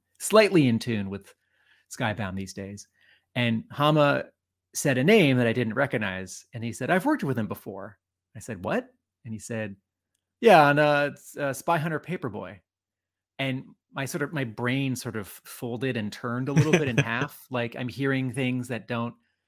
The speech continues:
Speaker 1: you know, it's like, <sighs> it, th-, something that doesn't quite make sense, right? And, and I'm, and I immediately thought,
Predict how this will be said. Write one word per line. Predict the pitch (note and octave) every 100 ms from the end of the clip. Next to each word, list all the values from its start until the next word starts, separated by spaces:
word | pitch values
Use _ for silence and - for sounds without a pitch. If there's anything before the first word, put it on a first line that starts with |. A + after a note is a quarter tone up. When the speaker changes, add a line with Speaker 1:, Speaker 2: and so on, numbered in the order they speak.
| _
Speaker 1:
you | C#4
know, | F#3 C3+
it's | C3+
like, | C#3 B2+ - _ _ _ _ _ _ _ _ -
<sighs> | - - _ _ - _ _ _
it, | D#3 - _ _ _ _ _ _ E3 -
th-, | C3+ - - F#3
something | E3 A3+ G#3+
that | E3+
doesn't | D#3 C#3+ D#3
quite | D3 C3+
make | B2+ B2
sense, | C3 C#3+ E3 - _ -
right? | A#2+ C3+ - _ _ _
And, | C3+ A#2+ A#2 - _ _ -
and | C#3+ D3
I'm, | C#3 D3+
and | D3+ C#3+
I | C#3
immediately | C3+ E3 G#3+ G#3+ D#3+
thought, | C3+ C#3+ B2 A#2+